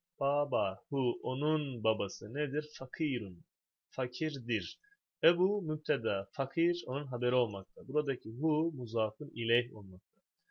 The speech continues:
Ebu işte kimi kitaba göre altı illetli isim, kimi kitaba göre beş illetli isim diye geçen isimlerden bir tanesidir, baba manasındadır. Ebu, eba, ebi diye iraplanır. Vav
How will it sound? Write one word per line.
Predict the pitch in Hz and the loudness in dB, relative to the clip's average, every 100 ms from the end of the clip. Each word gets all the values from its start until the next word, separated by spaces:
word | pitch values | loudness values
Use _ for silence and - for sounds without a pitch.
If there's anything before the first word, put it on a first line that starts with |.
| _ _ _ _ - | _ _ _ _ 0
Ebu | 147 160 185 185 170 - | 2 6 6 6 4 -2
işte | - - 147 139 - | -10 -4 -2 -2 -8
kimi | 165 143 | -8 -8
kitaba | - 139 131 | -4 -2 2
göre | 120 123 - | 4 4 4
altı | 127 123 135 | 2 2 -2
illetli | 120 107 - 98 | -4 -4 -6 -12
isim, | - 120 | -10 -12
kimi | 127 120 | -8 -10
kitaba | - - 117 110 | -10 -8 -4 -2
göre | 110 110 113 | 0 0 2
beş | 113 - | 0 -2
illetli | 110 107 - | -6 -6 -8
isim | - - 117 | -12 -10 -6
diye | 101 | -4
geçen | 101 110 120 101 - | -2 -2 -2 -4 -8
isimlerden | - 123 120 117 117 143 160 135 113 | -10 -6 0 2 4 2 0 -4 -10
bir | 127 | -6
tanesidir, | 135 113 95 - 95 107 156 - _ _ _ - | 0 0 -2 -10 -8 -6 -6 -8 _ _ _ -4
baba | 113 123 127 | 0 2 2
manasındadır. | 110 101 95 - 95 95 123 - | 2 -2 -6 -10 -12 -10 -8 0
Ebu, | 123 120 123 127 127 120 | 0 2 0 0 0 0
eba, | 117 117 117 113 - | 2 4 6 4 0
ebi | 110 113 110 107 | 0 2 2 0
diye | 107 98 92 | -2 -2 -2
iraplanır. | 107 101 95 - 95 135 147 | -4 -2 -4 -6 -8 -6 -2
Vav | 120 123 | 6 6